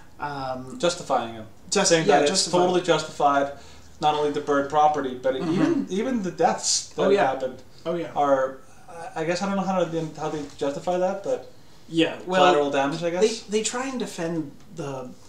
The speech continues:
Speaker 1: the deaths and the li-, rioting and the looting. It's like, "Oh, they've never been given an outlet for their, for their vi-, for their anger and their rage against the systemic racism,"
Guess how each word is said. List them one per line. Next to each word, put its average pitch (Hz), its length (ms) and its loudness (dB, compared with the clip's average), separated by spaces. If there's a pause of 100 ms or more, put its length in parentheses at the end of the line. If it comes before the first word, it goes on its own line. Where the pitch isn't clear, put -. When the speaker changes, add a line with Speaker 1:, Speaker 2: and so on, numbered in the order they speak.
(400)
Speaker 1:
the 165 100 0
deaths 156 480 2
and 139 160 -4
the 135 40 -6
li-, 147 440 0
rioting 151 360 0
and 143 80 -4
the 139 40 -6
looting. 147 340 -2
It's 135 140 -6
like, 123 160 -12
"Oh, 208 260 2
they've 170 220 -2
never 190 200 -2
been 165 180 -4
given 170 220 -2
an 156 180 0
outlet 160 400 -4 (480)
for - 180 -4
their, 143 360 -2
for - 140 -10
their 139 140 -6
vi-, 151 240 -6 (120)
for - 160 -8
their 147 200 -8
anger 185 320 0
and 151 100 0
their 135 120 -8
rage 175 420 0
against 143 300 -6
the 151 100 -10
systemic 180 540 2
racism," 151 640 -2